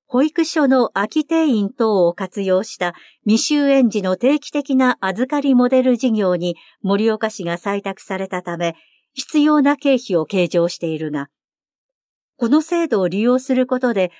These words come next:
親の孤立の防止につながることや、集団遊びを経験することで、子どもの発育への効果が期待されることなどから、事業を検証しながら、対象となる他の子どもにも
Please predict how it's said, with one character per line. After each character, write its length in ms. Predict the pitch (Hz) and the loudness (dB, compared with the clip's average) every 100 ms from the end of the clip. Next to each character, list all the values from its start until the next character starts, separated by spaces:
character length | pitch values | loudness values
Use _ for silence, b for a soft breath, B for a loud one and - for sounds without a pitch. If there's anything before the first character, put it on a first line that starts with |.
| b b | b b
親 280 | 190 247 277 | 0 2 4
の 180 | 262 254 | 2 2
孤 160 | 208 | 0
立 280 | 208 262 294 | -2 0 2
の 180 | 269 247 | 4 4
防 180 | 220 233 | 2 0
止 160 | - | 0
に 160 | 202 226 | -2 -2
つ 140 | - | -4
な 160 | 190 190 | -6 -4
が 120 | 180 | -4
る 120 | 185 | -4
こ 120 | 185 | -4
と 140 | 180 175 | -4 -2
や、 180 | 156 151 b b _ | -2 -6 b b _
集 240 | - 269 | 0 2
団 280 | 269 254 247 | 4 2 0
遊 240 | 254 254 190 | -2 -2 -2
び 160 | 175 | 0
を 80 | 180 | 0
経 220 | - 220 | 0 -2
験 240 | 220 220 233 | -2 -2 -2
す 140 | 233 | -2
る 120 | 226 | -2
こ 120 | 226 226 | -4 -4
と 120 | 226 | -2
で、 180 | 196 190 b _ _ _ | -2 -4 b _ _ _
子 120 | 233 | -2
ど 120 | 285 | 4
も 100 | 302 | 4
の 160 | 311 311 | 6 4
発 300 | 262 247 311 | 0 -4 -2
育 240 | 311 294 | -2 0
へ 100 | 302 | 0
の 160 | 262 208 | 0 -2
効 220 | 262 247 | 0 -2
果 140 | 233 180 | -2 -4
が 140 | 170 | -4
期 140 | - - | -6 -4
待 200 | 240 233 | -2 0
さ 160 | 226 | -2
れ 100 | 220 | -2
る 120 | 214 | -2
こ 140 | 214 220 | -2 -2
と 160 | - | -2
な 140 | 170 175 | -4 -6
ど 120 | 175 | -6
か 160 | 165 151 | -6 -6
ら、 140 | 151 b b b - | -6 b b b -6
事 180 | 180 233 | 0 2
業 300 | 208 175 165 | 2 2 0
を 60 | |
検 300 | 180 240 269 | 0 2 2
証 180 | 269 285 | 2 -2
し 180 | 285 - | -2 0
な 140 | 277 | 2
が 140 | 247 214 | 2 0
ら、 140 | 202 B B B | -2 B B B
対 200 | - 240 | -2 0
象 260 | 262 277 269 | 2 0 2
と 140 | 269 | 2
な 140 | 262 262 | 2 2
る 220 | 202 185 | 0 -4
他 320 | _ 202 - 302 | _ -6 -2 0
の 140 | 302 | 0
子 160 | 294 262 | 0 0
ど 140 | 277 | 2
も 100 | 262 | 2
に 160 | 254 226 | 2 0
も 160 | 190 | 0